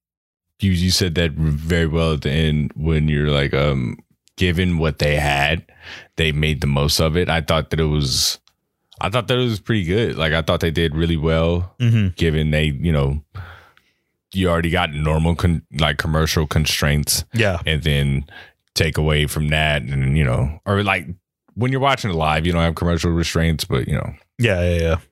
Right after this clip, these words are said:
Speaker 1: But still, so yeah, you take away from the live crowd showing them, like, something they should have watched the night before. So
Speaker 2: <laughs> Yeah.
Speaker 1: I, I went three there as well.
Speaker 2: Nice.
Speaker 1: And then for entertainment, I went three point five.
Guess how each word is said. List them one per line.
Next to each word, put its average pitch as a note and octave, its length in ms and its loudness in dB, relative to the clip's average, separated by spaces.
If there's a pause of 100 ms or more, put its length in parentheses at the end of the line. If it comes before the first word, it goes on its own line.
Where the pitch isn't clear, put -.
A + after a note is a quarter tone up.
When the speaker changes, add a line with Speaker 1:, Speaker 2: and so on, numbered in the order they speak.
(360)
Speaker 1:
But G2 160 0
still, F2+ 260 0
so A2 120 0
yeah, F2+ 180 2
you F2 140 0
take F#2+ 200 0
away D#2+ 160 0
from D2+ 140 -2
the C#2 60 -4
live D#2+ 280 0
crowd A#1+ 260 -2
showing D2 280 2
them, C2+ 140 0
like, B1 260 0 (440)
something C#2+ 360 2
they B1 80 -4
should - 160 0
have C2 80 0
watched C2 240 0
the D#2+ 60 0
night C2 160 0
before. C2+ 400 -2
So - 420 -2
Speaker 2:
<laughs> - 20 -12
Yeah. A#2+ 240 0 (460)
Speaker 1:
I, G2+ 200 -2
I G2 140 0
went F#2+ 380 -2
three F2+ 480 0 (320)
there E2 400 2
as G2 160 -4
well. D2 300 -2 (420)
Speaker 2:
Nice. A2+ 400 0 (300)
Speaker 1:
And F#2 160 0
then F2 160 2
for E2 260 -2
entertainment, F2+ 840 -2 (340)
I G#2+ 60 0
went A#2+ 200 -2
three G2+ 240 0
point E2+ 340 -4
five. A#2+ 300 0